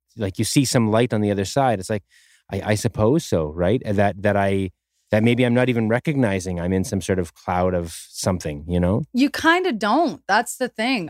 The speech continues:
Speaker 2: I mean, I did because I've dealt with some form of, like, depression since I was, like, thirteen. So,
Speaker 1: Right.
Speaker 2: like, when, when things are bad, they're bad. But
Speaker 1: Mm.
Speaker 2: when you throw doomsday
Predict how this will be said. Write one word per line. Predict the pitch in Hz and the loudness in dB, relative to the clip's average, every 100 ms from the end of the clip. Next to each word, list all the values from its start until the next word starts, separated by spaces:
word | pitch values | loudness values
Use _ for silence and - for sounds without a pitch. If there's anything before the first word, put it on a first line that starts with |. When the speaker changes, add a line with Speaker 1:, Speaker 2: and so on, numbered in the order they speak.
| - | 0
Speaker 2:
I | 220 | 2
mean, | 240 233 - | 2 -2 0
I | 202 247 294 | 2 2 0
did | 185 180 170 170 - | -2 -2 -2 -4 -10
because | 202 - 208 185 | -12 -2 0 2
I've | 180 160 - | 0 0 -4
dealt | 175 170 190 | 0 0 0
with | 185 165 | -4 -6
some | - - 180 196 | -6 0 0 0
form | 185 - 175 175 175 | -6 -4 -2 0 -2
of, | 165 151 | -4 -4
like, | 147 156 151 - | 0 0 0 -6
depression | 151 - 143 151 170 170 180 | -6 0 -2 0 -4 -2 -2
since | - 160 147 | -2 -4 0
I | 151 | 0
was, | 151 151 147 | 2 -2 -2
like, | 139 127 | -6 -6
thirteen. | - 147 139 - 135 120 - - - | -6 -4 -4 -6 -6 -6 -10 -14 -6
So, | - 180 175 | 2 6 6
Speaker 1:
Right. | 175 | 4
Speaker 2:
like, | 175 170 170 - | 2 2 0 -6
when, | 190 175 185 190 190 | -8 -2 0 -2 -6
when | 202 196 | -4 -4
things | 185 247 254 262 | 0 2 2 2
are | 226 | 0
bad, | 175 165 151 151 156 175 185 - | 0 2 4 4 2 0 -8 -4
they're | 165 | -4
bad. | 139 - 69 58 - _ _ _ - | -2 -4 -6 -14 -18 _ _ _ 0
But | 196 | 2
Speaker 1:
Mm. | 202 | 2
Speaker 2:
when | 214 214 | 0 0
you | 214 | -2
throw | - - 214 233 240 247 247 233 | -6 -4 2 4 6 4 2 -2
doomsday | 170 202 214 226 - 208 196 190 | -4 -2 2 2 2 2 2 2